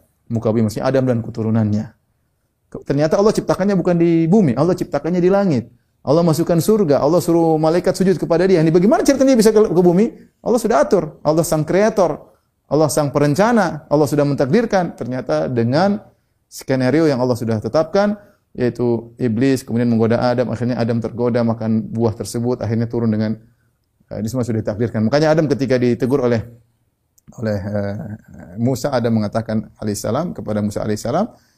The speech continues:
"Atalumuni, ya, eh, ala ma qaddarallahu alayya qabla an yakhluqani?" Apa kau mencela aku pada sesuatu yang sudah Allah takdirkan kepada aku Sebelum Allah menciptakan aku. Jadi, kalau kita terkena musibah, kita boleh berdalil dengan takdir. Tapi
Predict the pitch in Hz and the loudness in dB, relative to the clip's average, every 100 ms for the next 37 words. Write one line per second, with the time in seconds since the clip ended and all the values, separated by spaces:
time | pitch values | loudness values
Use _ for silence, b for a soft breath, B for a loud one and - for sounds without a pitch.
0 | b _ 120 - 120 143 143 156 190 220 | b _ -4 -2 0 0 0 0 0 -2
1 | - _ _ _ _ _ - 110 107 110 | -6 _ _ _ _ _ -12 -10 -8 -10
2 | 107 - _ _ _ _ _ _ _ - | -14 -18 _ _ _ _ _ _ _ -8
3 | 117 113 117 117 113 123 151 151 120 117 | -8 -4 -4 0 0 0 -2 -2 -2 0
4 | 117 113 123 127 120 113 113 139 139 127 | 0 0 -2 -4 -4 -2 0 0 -4 -4
5 | 131 143 151 156 190 202 180 160 151 - | -4 -2 0 -2 -2 -2 0 -2 -6 -12
6 | _ _ _ _ _ _ _ - 127 151 | _ _ _ _ _ _ _ -4 0 0
7 | 143 123 120 127 147 123 117 113 131 143 | 0 0 0 0 -2 -2 -4 -4 -4 -4
8 | 120 120 120 117 120 113 120 123 110 110 | -6 -2 -2 0 -2 0 -2 -2 -2 0
9 | 113 113 175 175 B B B - 117 120 | 0 0 -2 -2 B B B -12 -6 -2
10 | 127 117 113 113 107 107 170 - 208 190 | 0 0 -2 -6 -6 -8 -10 -8 -2 0
11 | 165 - - 120 117 127 127 113 113 117 | 0 -2 -2 0 0 -2 -4 -4 -4 -2
12 | 113 104 - 135 127 127 117 113 113 113 | -2 -2 -6 -6 -4 -2 0 0 0 0
13 | 113 107 101 - 117 104 131 156 | 0 -2 -6 -6 -4 -2 0 0